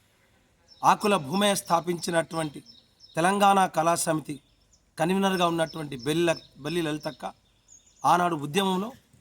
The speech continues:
ఏ సభ జరిగినా తన ఆటపాటలతో ఈ ప్రాంతాన్ని చైతన్యపరిచింది. నైన్టీన్ నైంటీ సెవెన్ ఆగస్టు పదకొండవ తారీఖు నాడు సూర్యాపేటలో సభ జరిగింది. ఆ సభనే మనం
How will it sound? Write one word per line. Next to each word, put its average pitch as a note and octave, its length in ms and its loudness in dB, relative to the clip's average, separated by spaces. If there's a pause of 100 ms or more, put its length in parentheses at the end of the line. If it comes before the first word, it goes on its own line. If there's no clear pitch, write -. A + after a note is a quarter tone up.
ఏ F3 200 2
సభ G3 280 2
జరిగినా F3 500 0 (540)
తన D#3 80 2
ఆటపాటలతో D#3+ 960 2 (800)
ఈ C#3+ 100 -4
ప్రాంతాన్ని D#3 600 -4 (120)
చైతన్యపరిచింది. C3 680 -14 (1500)
నైన్టీన్ F#3+ 440 0
నైంటీ F3 340 -2
సెవెన్ E3+ 320 -2 (1200)
ఆగస్టు F#3+ 380 2
పదకొండవ F#3+ 520 -2
తారీఖు E3 360 2
నాడు D3+ 180 0 (840)
సూర్యాపేటలో F#3+ 720 0
సభ D#3 240 -4
జరిగింది. D3 400 -6 (580)
ఆ D#3 120 6
సభనే F3 380 2
మనం E3 240 -2